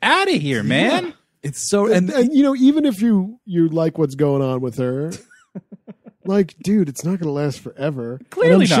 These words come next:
Speaker 1: not.
Speaker 3: you could get a few more in before the
Speaker 1: Yeah.
Speaker 2: I mean, he's like, he's supposed to be what in this movie? Like twenty, twenty-one, maybe?
Speaker 1: May-, maybe even younger. Like, I don't know.
Speaker 3: Oh,
Speaker 2: And he gets
Speaker 3: really?
Speaker 2: that letter
Speaker 3: I mean, he's
Speaker 2: flunking
Speaker 3: g-,
Speaker 2: out
Speaker 3: he's
Speaker 2: of college.
Speaker 1: Yeah.
Speaker 3: Oh, right,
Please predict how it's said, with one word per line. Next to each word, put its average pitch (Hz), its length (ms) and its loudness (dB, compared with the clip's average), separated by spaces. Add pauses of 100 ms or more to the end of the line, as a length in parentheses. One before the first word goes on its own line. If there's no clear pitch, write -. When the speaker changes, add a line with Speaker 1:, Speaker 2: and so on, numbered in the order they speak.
Speaker 1:
not. 262 40 4
Speaker 3:
you 226 80 4
could 196 140 0
get 175 160 0
a 160 60 -2
few 190 400 -2
more 254 320 4
in 143 500 2
before 147 600 -2
the 165 340 -2
Speaker 1:
Yeah. 147 440 -2
Speaker 2:
I 302 60 0
mean, 311 140 -2
he's 285 340 -2
like, 269 200 -2
he's 240 200 -6
supposed 277 260 -8
to 262 60 -6
be 254 60 -2
what 196 280 -2
in 143 60 -18
this 131 140 -12
movie? 101 220 -12
Like 92 220 -12
twenty, 143 680 -10 (200)
twenty-one, 135 720 -6
maybe? 175 460 -6
Speaker 1:
May-, 160 240 -12 (220)
maybe 135 360 -8
even 113 220 -8
younger. 139 340 -6
Like, 127 300 -2
I 160 120 2
don't 247 160 -2
know. 104 160 -2
Speaker 3:
Oh, 156 60 0
Speaker 2:
And 147 100 0
he 185 100 4
gets 240 220 2
Speaker 3:
really? 330 40 -2
Speaker 2:
that 220 160 0
letter 180 280 0
Speaker 3:
I - 20 4
mean, 185 100 4
he's 180 100 4
Speaker 2:
flunking 165 320 -2
Speaker 3:
g-, 156 40 -2
Speaker 2:
out 165 120 2
Speaker 3:
he's 131 100 -4
Speaker 2:
of - 60 -16
college. 131 440 -8
Speaker 1:
Yeah. 175 240 -2
Speaker 3:
Oh, 165 460 2
right, 135 400 -6